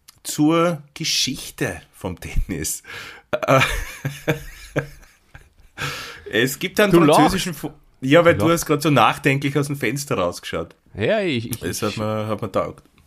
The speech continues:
Speaker 2: ich schwelge, ähm, und hö-, höre einfach deiner Stimme zu und das geht mir gut.
Speaker 1: Ah, danke.
Speaker 2: Mhm.
Speaker 1: Danke
Speaker 2: Und jetzt
Speaker 1: fürs
Speaker 2: freue ich mich schon
Speaker 1: Zuhören.
Speaker 2: sehr, äh, dass du, <laughs> gerne, äh, dass du jetzt uns ein bisschen was über die Geschichte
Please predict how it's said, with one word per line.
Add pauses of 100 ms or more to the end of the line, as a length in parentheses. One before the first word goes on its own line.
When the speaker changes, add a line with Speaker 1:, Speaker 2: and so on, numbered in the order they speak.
(160)
Speaker 2:
ich
schwelge,
ähm,
und
hö-,
höre
einfach
deiner
Stimme
zu
und
das
geht
mir
gut. (400)
Speaker 1:
Ah,
danke. (340)
Speaker 2:
Mhm. (540)
Speaker 1:
Danke
Speaker 2:
Und
jetzt
Speaker 1:
fürs
Speaker 2:
freue
ich
mich
schon
Speaker 1:
Zuhören.
Speaker 2:
sehr,
äh, (220)
dass
du, (100)
<laughs>
gerne, (680)
äh,
dass
du
jetzt
uns
ein
bisschen
was
über
die
Geschichte